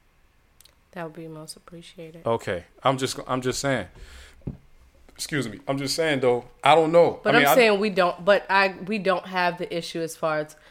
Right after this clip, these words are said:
Speaker 1: splitting the time
Speaker 2: Right.
Speaker 1: with our family,
Speaker 2: Which
Speaker 1: 'cause
Speaker 2: is
Speaker 1: we both have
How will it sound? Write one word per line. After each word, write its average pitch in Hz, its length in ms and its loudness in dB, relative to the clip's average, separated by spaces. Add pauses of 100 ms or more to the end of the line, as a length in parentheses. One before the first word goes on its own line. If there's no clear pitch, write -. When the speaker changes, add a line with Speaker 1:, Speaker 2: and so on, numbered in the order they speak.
Speaker 1:
splitting 196 680 0
the 151 100 -4
time 147 500 -10 (180)
Speaker 2:
Right. 247 200 -2
Speaker 1:
with 165 140 -6
our 151 120 -2
family, 151 260 -4
Speaker 2:
Which 131 120 -2
Speaker 1:
'cause 123 160 -4
Speaker 2:
is - 60 -10
Speaker 1:
we 190 120 -4
both 165 440 0 (380)
have 151 400 -4